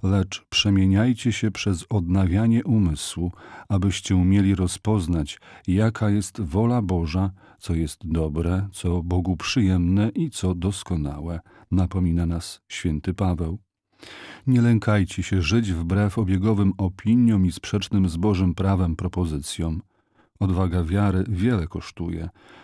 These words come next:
ale wy nie możecie przegrać miłości. Nie dajcie się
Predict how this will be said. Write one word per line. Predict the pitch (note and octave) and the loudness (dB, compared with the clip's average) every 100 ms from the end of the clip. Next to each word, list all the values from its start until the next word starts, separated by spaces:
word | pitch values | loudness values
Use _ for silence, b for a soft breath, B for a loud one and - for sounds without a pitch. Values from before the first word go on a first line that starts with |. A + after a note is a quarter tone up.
| B | B
ale | G2+ G2 F#2 | 0 2 2
wy | F#2+ G2+ | 2 4
nie | G#2 F#2+ | 4 4
możecie | F#2+ F2+ A#2 - E2 | 2 2 -2 -2 -8
przegrać | - G2 F2 E2 - | -4 -2 -2 -2 0
miłości. | F#2+ F#2 E2+ - - F#2 - _ _ _ _ | 2 2 0 -6 -10 -12 -14 _ _ _ _
Nie | F#2+ F#2+ | 0 2
dajcie | E2 G#2+ A#2+ - A2 | 2 2 2 0 -4
się | - G2+ F#2 | -2 -4 -4